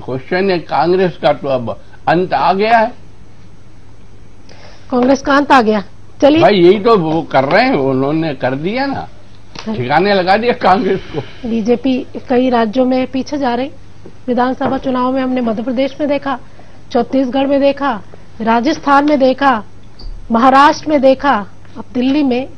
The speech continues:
Speaker 2: क्या लगता है, इसकी समीक्षा बीजेपी को जल्दी करनी चाहिए?
Speaker 1: हाँ, हाँ, बिल्कुल, हम लोग कर रहे हैं। अब हम लोग पीछे जा रहे हैं, अभी ये आ जाएंगे, फिर क्या है?
Speaker 2: नहीं,
Speaker 1: फिर
Speaker 2: तो
Speaker 1: तो
Speaker 2: क्यों
Speaker 1: हर
Speaker 2: जा-,
Speaker 1: जगह
Speaker 2: क्यों?
Speaker 1: नहीं,
Speaker 2: क्यों?
Speaker 1: अभी
Speaker 2: वजह क्या, आपको क्या
Speaker 1: आप
Speaker 2: लगता
Speaker 1: आ
Speaker 2: है?
Speaker 1: जाएंगे और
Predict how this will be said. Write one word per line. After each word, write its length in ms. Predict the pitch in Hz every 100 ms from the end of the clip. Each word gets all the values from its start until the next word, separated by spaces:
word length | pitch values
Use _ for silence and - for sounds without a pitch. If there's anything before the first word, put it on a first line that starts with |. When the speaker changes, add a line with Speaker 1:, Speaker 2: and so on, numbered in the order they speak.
| -
Speaker 2:
क्या 140 | 277
लगता 280 | 226 - 226
है, 200 | 233 247
इसकी 260 | 285 -
समीक्षा 720 | 285 262 247 240 - 294 240 262
बीजेपी 360 | 233 226 233
को 100 | 269
जल्दी 280 | 233 226 220
करनी 260 | 254 226 262
चाहिए? 240 | 294 311 339 - - -
Speaker 1:
हाँ, 220 | - 113
हाँ, 280 | 120 180 320
बिल्कुल, 380 | 139 120 170 160
हम 260 | 127 139
लोग 240 | 151 175 -
कर 120 | 107
रहे 240 | 117 156
हैं। 280 | 185 262 - - - -
अब 320 | 101 101 104
हम 300 | 104 113 135
लोग 240 | 156 170 -
पीछे 280 | 120 165
जा 160 | 185 190
रहे 120 | 196
हैं, 80 | 196
अभी 160 | 175 147
ये 240 | 127 180
आ 180 | 170 208
जाएंगे, 340 | 262 277 262
फिर 220 | 214 202
क्या 240 | 196 208 139
है? 100 | 90
Speaker 2:
नहीं, 380 | - - - -
Speaker 1:
फिर 100 | 120
Speaker 2:
तो 60 |
Speaker 1:
तो 100 | -
Speaker 2:
क्यों 120 | 127
Speaker 1:
हर 100 | 135
Speaker 2:
जा-, 100 | 143
Speaker 1:
जगह 240 | - 190 160
Speaker 2:
क्यों? 320 | 330 339 247
Speaker 1:
नहीं, 160 | 170 247
Speaker 2:
क्यों? 120 | 233
Speaker 1:
अभी 180 | 202 175
Speaker 2:
वजह 240 | 262 339
क्या, 160 | 339 294
आपको 220 | 311 339
क्या 140 | 349
Speaker 1:
आप 140 | 392 -
Speaker 2:
लगता 100 | 330
Speaker 1:
आ 40 |
Speaker 2:
है? 60 | 269
Speaker 1:
जाएंगे 440 | 285 285 240 -
और 100 | 190